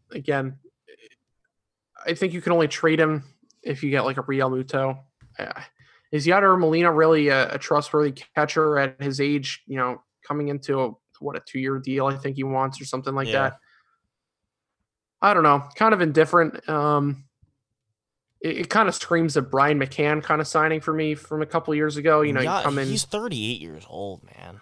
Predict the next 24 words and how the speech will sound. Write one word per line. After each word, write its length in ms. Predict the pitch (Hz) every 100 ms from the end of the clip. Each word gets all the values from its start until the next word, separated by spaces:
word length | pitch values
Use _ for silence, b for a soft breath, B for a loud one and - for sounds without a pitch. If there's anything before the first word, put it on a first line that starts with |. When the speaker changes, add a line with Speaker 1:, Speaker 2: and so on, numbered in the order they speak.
| -
Speaker 1:
Yeah, 220 | 180 147
yeah, 300 | 123 143 123
it 120 | 123
screams 320 | - - 156 147
a 40 |
Brian 320 | 143 151 151
McCann 420 | 139 135 180 160
signing 340 | 135 135 131 131
for 140 | -
me. 160 | 131 131
You 100 | 127
know, 160 | 131
a, 480 | 123 - 123 - -
a 60 | 135
guy 320 | 135 143 151
who 100 | 160
was 100 | 139
a 60 | 135
very 200 | 143 143
good 160 | 131
catcher 400 | - 143 - 143
in 100 | 139
his 220 | 139 131
career, 640 | - 127 127 139 139 135